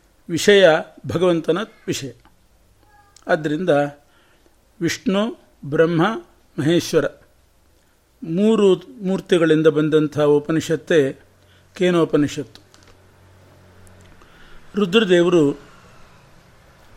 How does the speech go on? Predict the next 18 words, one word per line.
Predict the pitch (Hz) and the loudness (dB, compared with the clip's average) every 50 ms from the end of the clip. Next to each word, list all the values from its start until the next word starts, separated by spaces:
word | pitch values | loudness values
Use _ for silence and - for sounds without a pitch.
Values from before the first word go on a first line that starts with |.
| - - | -6 -2
ಪರಮಾತ್ಮನ | 175 165 175 196 202 202 - - 190 190 190 190 | 0 0 2 0 0 -2 -2 -2 -2 0 0 0
ಬ-, | 180 165 160 170 - 190 180 170 165 160 143 - | -2 -4 -4 -4 -2 0 0 0 0 -2 -2 -2
ಚತುರ್ಮುಖ | 175 170 - 208 208 214 - - | -4 -2 0 0 0 0 0 0
ಬ್ರಹ್ಮದೇವರ | 196 180 180 175 175 170 175 175 170 170 165 160 160 | 0 0 0 0 2 2 0 2 2 2 2 2 4
ಬಳಿ | 156 147 156 156 156 | 4 4 2 2 2
ಬಂದು | 143 151 160 160 156 170 143 131 131 113 - - _ _ _ _ _ _ _ _ _ _ _ _ _ - _ _ _ - _ _ _ _ _ _ - - _ _ _ - - - - - - | 2 2 2 2 0 0 -2 -2 -4 -10 -18 -20 _ _ _ _ _ _ _ _ _ _ _ _ _ -20 _ _ _ -20 _ _ _ _ _ _ -20 -20 _ _ _ -20 -20 -20 -12 -6 -6
ಒಂದು | 170 165 160 | -2 -2 -2
ಪ್ರಧಾನವಾದ | 147 - - 151 135 165 196 214 214 208 180 165 160 156 175 | -2 0 -2 0 2 2 2 4 4 6 6 6 6 4 2
ಪ್ರಶ್ನೆ | 170 - 151 143 - 180 175 165 | -2 -4 -8 -8 -4 -6 -6 -4
ಕೇಳಿದರು. | 151 - 151 143 139 127 123 - - - - - - - - - - _ _ _ _ _ _ _ _ _ _ _ _ _ _ _ _ _ _ _ _ _ _ _ | -4 -4 -2 -2 -4 -6 -8 -16 -20 -20 -20 -20 -20 -20 -20 -20 -20 _ _ _ _ _ _ _ _ _ _ _ _ _ _ _ _ _ _ _ _ _ _ _
"ಕೇನೇಷಿತಂ | - 175 175 196 202 208 214 214 190 - 208 196 - 190 190 190 | -4 -2 0 0 2 2 0 0 0 -2 0 0 0 0 0 0
ಪತತಿ | 175 180 160 - 190 170 - 190 | 0 -2 0 0 -2 -2 -2 -4
ಪ್ರೇಷಿತಂ | 180 - - 165 170 175 165 - 185 - - 180 180 175 | -4 -4 -4 -2 -2 -2 -2 -4 -4 -2 -2 -2 -2 0
ಮನಃ, | 170 170 170 170 151 151 175 175 180 | -2 0 0 0 0 2 0 0 -2
ಕೇನ | 175 - 160 156 170 180 | -2 -2 -2 0 0 -2
ಪ್ರಾಣಃ | 175 - - - 175 170 175 175 | -4 -4 -2 0 0 2 2 -2
ಪ್ರಥಮಃ | 160 - - 180 160 - 165 175 165 | -4 -6 -8 -12 -8 -6 -4 -4 -4
ಪ್ರೈತಯುಕ್ತಃ | - - - 165 147 151 151 156 180 165 165 160 160 - - 175 139 | -4 -4 -4 -4 -4 -4 -2 -2 -2 -2 -2 -4 -4 -2 0 2 4